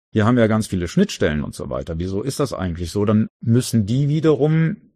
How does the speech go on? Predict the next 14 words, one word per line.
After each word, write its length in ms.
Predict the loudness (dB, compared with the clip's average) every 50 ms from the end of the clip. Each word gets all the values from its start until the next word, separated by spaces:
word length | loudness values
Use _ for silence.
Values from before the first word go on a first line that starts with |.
| _ _ _ _
vielleicht 640 | -8 -4 -2 0 0 0 0 -2 -2 -4 -8 _ _
Prozessänderungen 1500 | -4 -4 -2 -2 -2 -4 -6 -6 -12 -16 _ _ _ _ _ _ 0 4 4 6 6 6 4 4 2 0 0 -2 -2 -4 -4
durchführen, 640 | -6 -6 -6 -8 -10 -8 -4 -2 -2 0 0 0
wo 160 | 0 -2 -2 -2
wir 160 | -4 -6 -4
sagen, 320 | -4 -4 -4 -4 -6 -6
guck 180 | -8 -8 -4 -2
mal, 140 | 0 0 2
wenn 220 | 2 2 0 0 _ -2
diese 240 | 0 0 2 4 4
Module 540 | 4 4 4 2 2 2 4 4 6 6 6
oder 180 | 6 6 4
diese 180 | 4 4 0 0
Prozesse 520 | 0 -2 -2 0 0 -2 0 0 -4 -4